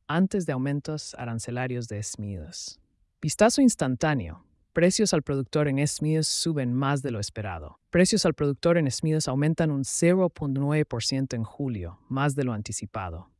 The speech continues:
Solicitudes iniciales de subsidio por desempleo bajan, indicando tendencia positiva para el dólar. Fuerte pib de Japón impulsa al yen, dólar estable,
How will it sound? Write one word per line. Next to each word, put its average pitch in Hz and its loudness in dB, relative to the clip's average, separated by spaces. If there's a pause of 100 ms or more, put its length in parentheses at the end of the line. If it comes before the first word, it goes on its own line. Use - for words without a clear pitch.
Solicitudes 165 0
iniciales 165 4
de 143 -2
subsidio 147 -2
por 120 -8
desempleo 113 -4
bajan, 107 -6 (340)
indicando 175 4
tendencia 170 4
positiva 151 -2
para 113 -6
el 101 -6
dólar. 110 -6 (300)
Fuerte 175 0
pib 180 0
de 160 2
Japón 160 0
impulsa 147 -2
al 104 -4
yen, 165 0
dólar 135 -4
estable, 113 -4